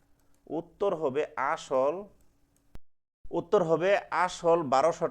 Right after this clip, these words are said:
টাকা এবং মুনাফার হার দশ দশমিক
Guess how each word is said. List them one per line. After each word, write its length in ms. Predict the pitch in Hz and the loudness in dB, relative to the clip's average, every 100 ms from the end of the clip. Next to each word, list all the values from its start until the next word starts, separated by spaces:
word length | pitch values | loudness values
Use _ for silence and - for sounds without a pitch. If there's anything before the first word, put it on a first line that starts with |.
| 165 | -2
টাকা 200 | 151 185 - 123 | 0 -2 -2 -2
এবং 220 | 127 170 220 262 _ _ - 107 | 2 2 2 -2 _ _ -12 -6
মুনাফার 420 | 147 165 165 143 135 | -4 0 2 2 2
হার 240 | 160 190 247 - - 120 | 2 2 0 -14 -4 -2
দশ 120 | 127 143 | -2 -4
দশমিক 380 | 170 151 185 | -8 -8 -12